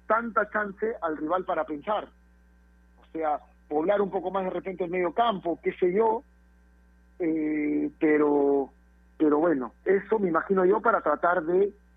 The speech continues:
eh, como te digo, de, de salvar la, la tarde, ¿no? O sea, de salvar el juego, pero no sé si sea lo que, lo que te pueda llevar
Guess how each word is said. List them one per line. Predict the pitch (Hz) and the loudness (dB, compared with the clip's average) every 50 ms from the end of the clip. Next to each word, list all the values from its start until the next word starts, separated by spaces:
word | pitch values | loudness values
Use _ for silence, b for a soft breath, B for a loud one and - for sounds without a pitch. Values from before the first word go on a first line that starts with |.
| _ _ _ _ _ _ 147 | _ _ _ _ _ _ -12
eh, | 160 143 | -12 -10
como | - 151 147 151 | -8 -8 -6 -6
te | 143 - 156 | -4 0 2
digo, | 160 175 185 196 196 190 | 2 4 4 4 4 4
de, | 190 190 196 202 208 214 - - _ _ _ _ _ _ _ | 4 4 4 4 2 0 -4 -12 _ _ _ _ _ _ _
de | - 180 160 - - - | -4 -4 -4 -4 -6 -2
salvar | 180 170 165 170 180 185 226 247 233 - 160 | -2 0 2 0 2 2 2 2 2 0 -2
la, | 160 156 147 143 143 139 139 131 - _ _ _ _ _ _ | -2 -2 0 0 -2 -4 -6 -10 -14 _ _ _ _ _ _
la | - 143 143 | -12 -10 -2
tarde, | - 208 220 208 175 147 131 139 135 | 0 2 2 2 0 -2 -6 -8 -8
¿no? | 139 170 202 220 | -8 -12 -12 -12
O | 175 - - | -16 -16 -16
sea, | - 147 - - - - - _ _ _ _ _ _ _ _ | -14 -12 -12 -12 -12 -14 -16 _ _ _ _ _ _ _ _
de | - 135 | -14 -10
salvar | - 151 143 151 180 196 196 | -6 -6 -2 0 2 2 2
el | 180 160 | 0 -4
juego, | - - - 262 262 208 165 160 - | -4 -2 0 2 2 2 2 0 -2
pero | 165 156 156 160 160 147 b b b b b _ _ | -2 -2 0 0 -2 -2 b b b b b _ _
no | 180 208 214 - - | -6 -6 -6 -6 -4
sé | - 247 269 247 - - | -2 -2 -2 -2 -4 -8
si | 208 180 | -12 -12
sea | - - 208 208 208 214 | -8 -4 -2 -2 -2 -2
lo | 220 202 196 190 190 - | -2 -2 -2 -4 -4 -2
que, | 196 202 208 220 220 - _ _ _ _ _ _ _ _ _ _ _ _ _ _ _ _ _ _ _ _ _ _ _ _ _ _ _ _ _ _ _ _ - - - - - - | -2 -2 -2 -2 -6 -12 _ _ _ _ _ _ _ _ _ _ _ _ _ _ _ _ _ _ _ _ _ _ _ _ _ _ _ _ _ _ _ _ -20 -20 -20 -20 -16 -12
lo | 180 175 185 196 180 - | -6 -2 0 0 2 2
que | 185 170 | 0 0
te | - 185 170 | 0 0 -2
pueda | - 180 220 226 226 233 | 0 2 2 4 4 4
llevar | 220 196 196 196 202 208 214 220 220 220 | 4 4 4 4 4 2 2 0 -4 -6